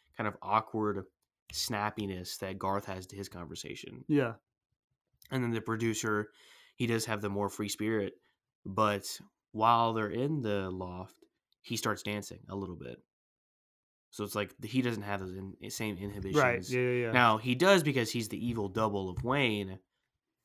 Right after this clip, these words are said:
Speaker 1: but, like, he doesn't because he starts to dance.
Speaker 2: Right. Yes.
Speaker 1: So I think that's interesting.
Speaker 2: Very interesting.
Speaker 1: Wayne's World.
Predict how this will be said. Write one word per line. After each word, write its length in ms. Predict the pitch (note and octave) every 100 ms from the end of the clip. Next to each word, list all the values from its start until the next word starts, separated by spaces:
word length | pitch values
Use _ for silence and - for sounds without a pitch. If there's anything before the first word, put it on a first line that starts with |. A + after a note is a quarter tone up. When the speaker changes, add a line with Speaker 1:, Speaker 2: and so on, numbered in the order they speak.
| _
Speaker 1:
but, 80 | A2+
like, 260 | G2+ F#2+ F#2
he 140 | -
doesn't 540 | G#2 G#2 G#2+ G#2 F2 -
because 440 | F#2+ - E2+ F2
he 420 | - F#2 F2 F2 G2 _ _ _ -
starts 240 | F#2+ E2+
to 60 | -
dance. 400 | D#2+ - - - B2+
Speaker 2:
Right. 260 | B2 A2+ - _ _ _ _ _ _ _ _ _ _ _ _ _ _ _ -
Yes. 340 | C3+ A#2 - - _ _ _ _ -
Speaker 1:
So 100 | G2
I 80 |
think 160 | G2+ F2+
that's 160 | F2 G2
interesting. 480 | F2+ - G2 F#2+ - _ _ _ _
Speaker 2:
Very 340 | B2+ B2+ B2+ A#2+
interesting. 600 | G2+ A2+ - A#2 G#2+ G2+ _ _ _ _ _ _ _ _ _ _ _ _ _ _ _
Speaker 1:
Wayne's 360 | G#3+ B3+ B3 -
World. 480 | G#3+ G#3 A#3 A3